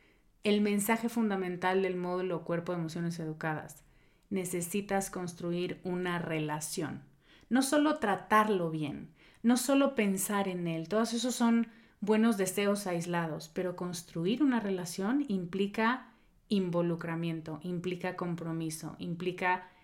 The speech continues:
no me voy a ir de aquí nunca y esta relación va a seguir evolucionando. Y eso va a hacer que hagas lo mismo con los cuerpos ajenos.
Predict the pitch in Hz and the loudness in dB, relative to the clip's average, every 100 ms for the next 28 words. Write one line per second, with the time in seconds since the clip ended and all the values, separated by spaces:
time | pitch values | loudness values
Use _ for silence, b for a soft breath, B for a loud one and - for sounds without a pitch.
0 | B 196 196 196 196 190 185 180 180 175 | B 0 4 6 4 4 2 0 -2 -2
1 | 170 170 175 170 - - 190 233 247 226 | -2 -2 -4 -4 -4 -2 4 6 6 4
2 | 151 - - _ _ _ _ - - 190 | -2 -6 -18 _ _ _ _ -14 0 4
3 | 196 190 214 196 175 190 185 185 180 175 | 4 4 0 0 -2 -2 -2 -4 -4 -2
4 | 170 160 160 160 156 151 - - _ _ | -2 -2 -4 -4 -2 -4 -6 -16 _ _
5 | _ _ _ _ _ _ b b b b | _ _ _ _ _ _ b b b b
6 | b - 277 254 240 226 226 233 190 226 | b 4 8 8 6 6 6 4 2 2
7 | - 185 175 175 175 180 185 240 226 185 | 0 2 4 2 -2 0 2 2 2 0
8 | 196 - 170 165 175 165 165 170 165 156 | -2 -2 -2 -2 -4 -6 -6 -8 -8 -6
9 | - - - | -8 -12 -20